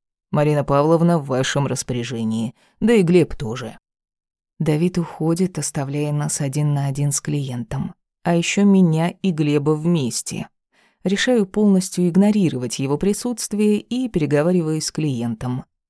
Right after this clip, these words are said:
Записываю его замечания, киваю или же задаю уточняющие вопросы, если не понимаю, о чём он. За час мы шлифуем проект дизайна его интернет-магазина до нужного блеска.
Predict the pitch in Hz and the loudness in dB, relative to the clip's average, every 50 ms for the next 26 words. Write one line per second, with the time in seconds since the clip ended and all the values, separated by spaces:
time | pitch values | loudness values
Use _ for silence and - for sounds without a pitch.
0 | _ _ _ _ _ _ _ 160 147 156 156 147 - 156 143 - - 147 131 135 | _ _ _ _ _ _ _ -4 -2 -2 -2 0 -2 -2 -2 -2 -2 -2 -4 -4
1 | 139 131 131 143 135 131 135 131 - 135 135 131 131 - - - 156 160 180 190 | -4 -4 -4 -4 -4 -4 -4 -4 -2 -2 -2 -4 -4 -6 -6 -4 -2 0 2 4
2 | 196 196 190 190 185 175 170 170 - - 220 208 156 135 135 143 170 208 220 220 | 4 4 6 4 4 2 0 -2 -4 -4 -2 -2 -2 -2 -2 -2 0 0 2 2
3 | 208 196 180 160 135 - - 147 135 131 131 131 127 135 131 131 131 135 147 139 | 2 2 0 0 -2 -4 -4 -4 -4 -2 -2 -2 -2 -4 -4 -4 -2 -2 -2 0
4 | 139 139 139 147 139 131 - 131 117 - - 135 131 127 127 - - - 135 131 | 0 -2 -2 -2 -4 -4 -6 -6 -8 -6 -6 -4 -4 -4 -4 -6 -6 -6 -4 -4
5 | 127 135 131 - - - 175 202 196 - - 190 175 160 165 160 - - 156 151 | -4 -4 -6 -6 -4 -2 0 0 0 -2 -2 -4 -2 -2 -2 -4 -4 -2 -2 0
6 | 156 151 151 147 - 151 151 151 151 151 147 143 143 147 143 143 - - - 135 | 0 0 0 0 0 0 0 2 2 0 0 0 0 -2 -2 -2 -4 -6 -6 -6
7 | 135 135 135 135 139 - - _ _ _ _ _ _ _ _ - 147 147 156 147 | -4 -4 -4 -6 -6 -8 -10 _ _ _ _ _ _ _ _ -6 -2 -2 -2 -2
8 | - - 208 202 190 - - 147 143 143 - - 156 151 151 - - 175 175 165 | -2 -2 -2 -2 -2 -2 -2 -2 -4 -4 -4 -2 -2 -4 -4 -4 -2 -2 0 0
9 | 151 143 - 147 147 151 156 156 - - 143 143 151 147 143 160 170 170 160 151 | -2 -4 -4 -4 -2 -2 -4 -4 -6 -10 -6 -4 -4 -2 0 0 0 2 2 0
10 | 143 143 139 139 135 143 147 147 143 135 143 143 147 147 143 143 151 147 143 143 | -2 -2 -2 -2 -2 -2 -2 -2 -2 -4 -2 -2 -2 -2 -2 -2 -4 -4 -2 -2
11 | 147 151 156 202 208 185 170 160 160 - 165 160 180 180 180 180 175 170 165 165 | -2 -2 0 2 4 4 4 2 0 -2 -2 0 2 2 4 4 4 2 2 2
12 | 175 175 175 185 185 185 196 185 151 123 117 - - - 127 117 113 - | 2 2 2 0 0 -2 -2 -2 -2 -2 -4 -6 -8 -8 -8 -8 -10 -10